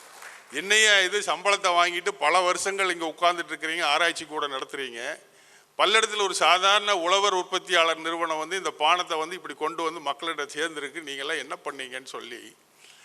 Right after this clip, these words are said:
அன்னைக்கு தஞ்சாவூர்லேருந்து அவர் சீனியர் இவரே வந்துட்டார்.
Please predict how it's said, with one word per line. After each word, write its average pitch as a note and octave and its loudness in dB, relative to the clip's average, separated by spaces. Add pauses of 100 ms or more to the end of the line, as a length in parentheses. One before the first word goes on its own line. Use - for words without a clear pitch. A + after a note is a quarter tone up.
(140)
அன்னைக்கு D3 -2
தஞ்சாவூர்லேருந்து G3 2
அவர் F3 -2
சீனியர் F3 -2
இவரே D#3 -2
வந்துட்டார். D3+ -6